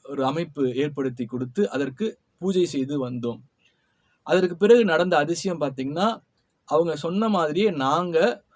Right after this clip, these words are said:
ஒரு பெரிய சொந்தமான ஒரு வீடை வாங்கினோம். பெரிய வீடை வந்து வாங்கினோம். எதிர்பார்க்காத பெரிய வீடை வாங்கினோம். அதற்கு பிறகு சென்ற ஆண்டு தான் அந்த கோயிலுக்கு,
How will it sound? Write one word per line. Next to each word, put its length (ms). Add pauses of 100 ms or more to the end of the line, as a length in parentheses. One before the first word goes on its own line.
(140)
ஒரு 240
பெரிய 500
சொந்தமான 680
ஒரு 160
வீடை 460
வாங்கினோம். 640
பெரிய 300
வீடை 300
வந்து 400
வாங்கினோம். 420
எதிர்பார்க்காத 580
பெரிய 340
வீடை 140
வாங்கினோம். 480 (960)
அதற்கு 320
பிறகு 300
சென்ற 420
ஆண்டு 300
தான் 320 (120)
அந்த 320
கோயிலுக்கு, 640